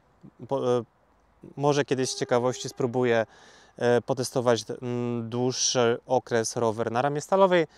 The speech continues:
Na razie póki co sk-, pozostaję przy aluminium i karbonie, chociaż stal ma też oczywiście swoje pozytywne właściwości.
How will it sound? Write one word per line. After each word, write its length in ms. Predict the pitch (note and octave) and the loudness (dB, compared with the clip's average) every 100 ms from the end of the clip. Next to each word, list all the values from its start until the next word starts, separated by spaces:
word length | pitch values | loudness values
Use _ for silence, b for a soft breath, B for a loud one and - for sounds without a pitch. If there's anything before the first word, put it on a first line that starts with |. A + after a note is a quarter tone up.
| b b b | b b b
Na 100 | D3 | 6
razie 240 | F3 D#3 D3+ | 6 6 2
póki 240 | C#3+ - | -4 -6
co 160 | - D3 | 0 2
sk-, 500 | - - - C3 B2 | 0 -10 -14 -10 -4
pozostaję 480 | C#3 B2+ - C3+ B2 | -2 -2 0 0 0
przy 300 | - B2+ A#2+ | -2 -4 -2
aluminium 600 | - D3 D3 C#3+ C3+ B2+ | 0 0 0 -2 -4 -6
i 80 | B2 | -2
karbonie, 520 | C3+ C3+ C#3 C#3 B2+ - _ _ - _ _ _ _ _ _ B2 | 0 2 2 2 -2 -6 _ _ -20 _ _ _ _ _ _ -4
chociaż 400 | B2 B2+ A#2+ - b b b b b b _ _ _ | -2 4 2 2 b b b b b b _ _ _
stal 320 | - - B2+ | -2 4 6
ma 220 | A#2+ A#2 | 6 2
też 240 | A2 B2+ A2+ | 2 -2 -2
oczywiście 460 | B2 A#2+ A2 - | -6 -8 -8 -8
swoje 440 | A#2+ - A2 G#2+ A2 _ _ _ _ | -8 -4 0 0 -2 _ _ _ _
pozytywne 540 | - D#3 D3 C#3+ C#3+ C3+ | -2 -2 0 0 2 2
właściwości. 680 | C3 - C3+ A2+ - A2 | 0 0 -2 -4 -4 -14